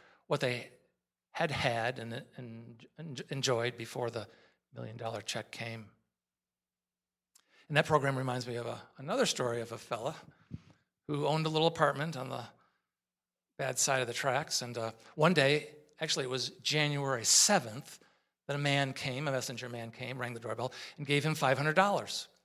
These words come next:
Same deal. No strings attached. You can do with this money whatever you want. And the guy's going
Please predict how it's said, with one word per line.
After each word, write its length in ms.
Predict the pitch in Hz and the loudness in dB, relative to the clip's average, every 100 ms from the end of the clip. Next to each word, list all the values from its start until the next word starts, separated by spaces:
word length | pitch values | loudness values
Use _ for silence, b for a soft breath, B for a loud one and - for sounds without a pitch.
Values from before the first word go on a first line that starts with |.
| _ _ _ _ _ | _ _ _ _ _
Same 240 | - 156 | 0 0
deal. 380 | 151 147 113 90 B B | 2 0 -2 -8 B B
No 140 | 151 | 0
strings 260 | 180 190 170 | 2 2 0
attached. 340 | 165 170 165 | 2 0 2
You 80 | 170 | 0
can 120 | 175 | 0
do 260 | 143 165 165 | 2 2 2
with 240 | 147 156 | 0 -4
this 220 | 143 151 | -2 -4
money 180 | 151 156 | -4 -4
whatever 320 | 120 123 156 | -2 0 2
you 140 | 185 170 | 2 2
want. 400 | 139 120 139 - b b b _ _ _ | 0 -2 -4 -10 b b b _ _ _
And 180 | 117 110 | -20 -20
the 60 | 107 | -12
guy's 260 | 117 113 | -10 -10
going 240 | - 113 | -10 -14